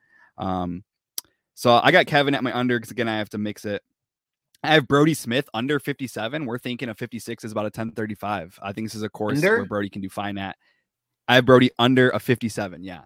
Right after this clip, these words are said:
Speaker 2: Okay.
Speaker 1: So fifty-seven puts him at a fifty-six, and that's a ten thirty-five. You do not expect Brody, uh, to have ten thirty golf in his game?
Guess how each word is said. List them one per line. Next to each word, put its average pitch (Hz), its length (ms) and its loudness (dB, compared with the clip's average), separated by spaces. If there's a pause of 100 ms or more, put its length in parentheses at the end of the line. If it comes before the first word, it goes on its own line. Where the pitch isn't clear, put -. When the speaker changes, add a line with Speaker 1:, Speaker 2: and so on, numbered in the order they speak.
(560)
Speaker 2:
Okay. 123 320 -8 (640)
Speaker 1:
So 139 160 4
fifty-seven 139 640 -2
puts 139 180 -6
him 127 80 -6
at 117 140 -2
a 107 40 -4
fifty-six, - 800 -10 (220)
and 110 100 -10
that's 113 140 -8
a 113 60 -12
ten 110 200 -8
thirty-five. 101 520 -8
You 104 100 -14
do 117 180 -8
not 110 200 -2
expect - 360 -8
Brody, 110 540 -8
uh, 101 400 -8 (140)
to 117 60 -12
have 110 180 -4
ten 110 180 -4
thirty 110 220 -2
golf 107 280 -2
in 113 60 -6
his 107 100 -10
game? 123 240 -10